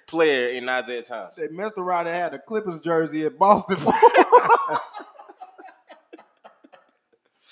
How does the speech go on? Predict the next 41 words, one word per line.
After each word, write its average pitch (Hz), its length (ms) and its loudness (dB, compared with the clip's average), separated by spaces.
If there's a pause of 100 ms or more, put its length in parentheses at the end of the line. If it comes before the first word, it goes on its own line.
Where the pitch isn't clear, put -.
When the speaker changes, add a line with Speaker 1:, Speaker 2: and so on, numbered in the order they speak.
(520)
Speaker 1:
Yeah, 139 260 -2
man. 107 260 -6
I, 165 260 2
I 185 40 4
don't 147 180 0
know, 117 180 2
man. 107 260 -4
These, 170 320 -4
uh, 127 380 4
ex-N 151 420 -2
B 143 100 -6
A 131 120 -4
players, 123 460 -8
some 147 200 -4
of 120 220 -2
'em, 107 80 -12
you 107 100 -12
know, 101 200 -8
like 98 220 -12
the - 40 -20
Paul 131 360 -2
Pierce, 127 640 -8 (300)
and 143 140 -4
even 247 260 -2
T-Mac 202 520 0
on 104 120 0
that 95 160 -6
list. 90 260 -8
Speaker 2:
T-Mac, 120 240 -12
man. 113 460 -16
Speaker 1:
And 127 160 -2
the 120 60 -8
Scottie 156 320 2
Pippen, 151 320 -4
man, 123 320 -4
they 180 360 2
are 127 160 0
<laughs> - 0 -
saying 127 440 -6
the 101 80 -16
stupidest 185 880 -4